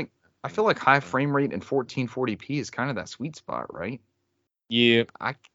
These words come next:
Speaker 1: I can't tell a difference. Like, you can when Digital Foundry breaks it down and, like, zooms in on shit, but it's like,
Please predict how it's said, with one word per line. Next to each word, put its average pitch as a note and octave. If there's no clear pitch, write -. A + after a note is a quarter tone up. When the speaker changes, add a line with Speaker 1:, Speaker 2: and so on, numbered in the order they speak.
Speaker 1:
I A#2
can't -
tell E3
a D#3+
difference. F3
Like, B2+
you B2+
can D#3
when B2
Digital C3
Foundry B2+
breaks G#2+
it A#2
down B2+
and, A2
like, G2+
zooms A2+
in C#3
on B2
shit, G2
but F#2+
it's -
like, G#2